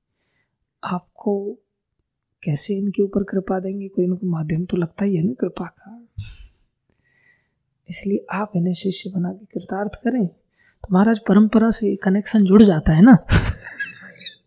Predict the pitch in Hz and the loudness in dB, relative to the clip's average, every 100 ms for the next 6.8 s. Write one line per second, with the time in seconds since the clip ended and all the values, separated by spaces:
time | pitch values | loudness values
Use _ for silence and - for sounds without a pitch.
0 | _ _ - - - 320 233 196 196 208 | _ _ -16 -16 -4 4 4 4 0 -2
1 | 240 240 240 285 269 269 - 294 - - | 2 4 6 8 10 10 10 8 4 0
2 | - - _ _ _ _ _ _ - - | -12 -16 _ _ _ _ _ _ -20 -20
3 | _ _ - 165 170 165 240 - 269 - | _ _ -6 -4 -2 0 4 6 6 8
4 | 277 - 285 - - _ _ _ _ _ | 6 8 6 4 -8 _ _ _ _ _
5 | - - _ 214 185 185 180 175 170 175 | -20 -20 _ -6 -4 -4 -4 -4 -2 -4
6 | 165 - 170 165 156 156 151 170 | -4 -4 -6 -6 -10 -10 -10 -12